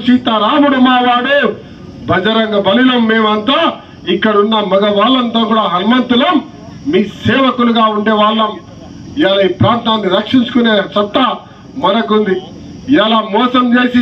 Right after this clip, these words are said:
సీతమ్మను ఎత్తుకపోయినట్టుగా ఈ దేశాన్ని, స్వతంత్ర భారతదేశాన్ని ఇలా స్వతంత్రం లేకుండా చేసే కార్యక్రమానికి మరి మోడీ బదలు బయలుదేరితే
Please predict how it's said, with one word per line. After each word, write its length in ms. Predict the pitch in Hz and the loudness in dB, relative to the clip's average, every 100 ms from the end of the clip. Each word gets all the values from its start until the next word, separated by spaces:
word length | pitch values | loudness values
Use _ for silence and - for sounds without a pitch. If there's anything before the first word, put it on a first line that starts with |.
| 220 | 4
సీతమ్మను 500 | 247 269 254 240 240 | 2 4 2 2 0
ఎత్తుకపోయినట్టుగా 720 | - 262 - 247 247 247 233 208 - - - - - - 156 | -2 -4 0 0 0 0 0 -2 -4 -18 -20 -18 -16 -4 0
ఈ 20 | 185 214 | 2 2
దేశాన్ని, 440 | 254 247 247 240 214 | 2 2 2 0 0
స్వతంత్ర 380 | 220 247 240 240 202 | 0 0 0 0 2
భారతదేశాన్ని 800 | 240 254 - 226 233 262 262 226 - - - - - - 196 | 0 -2 -2 -2 0 -2 0 -4 -8 -18 -18 -18 -18 -2 0
ఇలా 180 | 233 240 214 | 2 2 0
స్వతంత్రం 480 | - 208 233 226 233 208 | -2 -2 -2 0 0 0
లేకుండా 320 | 233 233 226 220 - | 0 -2 -2 -2 0
చేసే 260 | 233 233 208 - | 0 0 -2 0
కార్యక్రమానికి 720 | 220 262 247 240 269 294 233 202 - - - - 175 | -2 0 0 0 2 0 -4 -10 -14 -20 -20 -6 0
మరి 180 | 202 190 180 | 2 2 2
మోడీ 300 | 226 254 247 196 - - - - | 2 4 4 2 -4 -16 -16 -4
బదలు 280 | 175 233 214 | 0 2 2
బయలుదేరితే 640 | 202 247 254 247 233 262 | 0 2 2 2 0 0